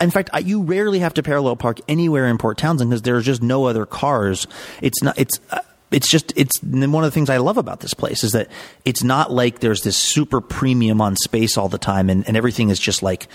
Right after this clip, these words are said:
sardine cans and you're trying to wedge your way in. It's like everything is very, very,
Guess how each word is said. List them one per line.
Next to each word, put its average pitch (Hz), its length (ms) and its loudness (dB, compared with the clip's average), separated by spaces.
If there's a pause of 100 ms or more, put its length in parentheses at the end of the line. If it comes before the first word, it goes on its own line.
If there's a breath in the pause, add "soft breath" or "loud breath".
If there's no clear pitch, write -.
(120 loud breath)
sardine 117 640 2
cans 90 420 0
and 98 100 2
you're 104 80 4
trying 110 260 0
to 95 80 2
wedge 104 420 0
your 104 100 2
way 98 260 2
in. 107 120 2
It's 95 160 -2
like 104 160 -2 (320 loud breath)
everything 131 420 2
is 107 140 2
very, 104 320 2
very, 98 500 2